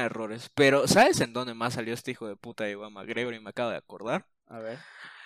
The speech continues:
Speaker 1: Salió en Aves de Presa, Birds of Prey.
Speaker 2: Ah, no, no, chica, cállate, no, no, no salió, no
Speaker 1: Sí, sí.
Speaker 2: salió.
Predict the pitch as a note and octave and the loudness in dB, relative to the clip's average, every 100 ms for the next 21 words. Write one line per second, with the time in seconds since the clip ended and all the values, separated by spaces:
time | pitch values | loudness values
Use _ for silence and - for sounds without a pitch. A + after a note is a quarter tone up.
0 | - - - C3 C3 C#3 F#3 - C3 B2+ | -16 -2 6 6 6 2 0 -2 -2 -2
1 | B2+ C#3 C#3+ B2 A2 A#2 A2+ A#2+ A2+ B2+ | 2 4 2 -2 -4 -4 -4 -6 -6 -6
2 | - - A#2 - - A2 G2 A#2 B2 D3+ | -6 -8 -10 -12 -12 -6 -4 0 0 2
3 | G3 G3+ G#3 G3+ - - A#3+ - A3+ A3+ | 2 2 0 -4 -8 -18 -20 -16 -16 -14
4 | B3 C4 B3 A#3+ A#3+ - G3 F#3+ - D#3+ | -14 -12 -12 -8 -8 -6 -6 -4 -2 0
5 | F#3 F3 F#3 | 0 -2 -6